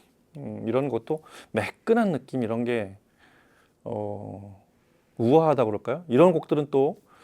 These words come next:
굉장히 진한 느낌을, 이렇게 진한 느낌이 지나가면서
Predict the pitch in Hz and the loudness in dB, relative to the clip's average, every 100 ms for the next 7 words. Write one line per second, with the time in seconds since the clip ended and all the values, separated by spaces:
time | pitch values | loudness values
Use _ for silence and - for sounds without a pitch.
0 | - _ - 117 120 127 135 _ - - | -20 _ -6 -2 -2 -4 -8 _ -14 -12
1 | - 101 123 175 196 135 - 123 120 156 | -6 0 2 2 2 0 -4 -2 -2 -2
2 | 233 - 104 - 120 - - 123 123 120 | -6 -8 -8 -4 -4 -4 -4 -2 0 0
3 | 127 123 113 117 107 101 104 151 | -2 0 0 0 -2 -6 -4 -2